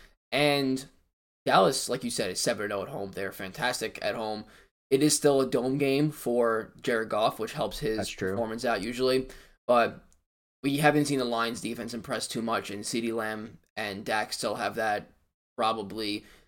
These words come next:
Speaker 1: besides Tua and Tyreek Hill, I guess probably the best connection between a quarterback and a wide receiver all season.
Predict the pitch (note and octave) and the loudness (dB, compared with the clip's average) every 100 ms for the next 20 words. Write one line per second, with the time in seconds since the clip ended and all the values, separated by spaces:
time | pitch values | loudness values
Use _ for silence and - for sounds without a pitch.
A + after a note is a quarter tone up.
0 | _ A2+ A#2 A#2 - C3 A#2+ A#2 D#3 A#2 | _ 0 2 2 2 2 2 0 2 0
1 | A#2 C3 D3+ A#2 A2 - A#2+ A#2 G#2+ - | 0 2 4 4 0 -2 -2 -2 -4 -4
2 | A2+ A#2 - G#2+ G2 A2+ A2 F#2+ - A2+ | -4 -4 -6 -6 -6 -6 -6 -6 -4 -2
3 | G#2+ G#2 G#2 G#2 G#2+ G#2+ - A2+ G#2+ G#2 | -2 -4 -4 -2 -2 -2 -6 -6 -4 -6
4 | - G#2+ G#2+ G#2 G2 | -4 -6 -6 -8 -12